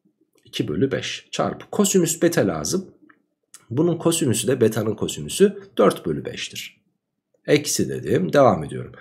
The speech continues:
Sinüs beta lazım. Yani betanın sinüsü üç bölü beştir.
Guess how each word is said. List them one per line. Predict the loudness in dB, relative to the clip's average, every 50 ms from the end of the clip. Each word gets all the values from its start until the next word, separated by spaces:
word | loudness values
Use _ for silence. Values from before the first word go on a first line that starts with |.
| -20 -14 -8
Sinüs | -4 -2 0 0 0 0 4 4
beta | 4 4 6 4 2 0
lazım. | 0 -4 -10 -12 -12 -10 -6 -4
Yani | -2 -2 2 4
betanın | 4 4 4 2 -2 0 -2
sinüsü | -2 0 -2 -2 -2 -2 -4 -4 -4 -2
üç | 0 -2 -2 -2 -2 0
bölü | 2 2 4 2
beştir. | 2 2 0 -4 -2 -2 -2 -2 -4 -12 -16 _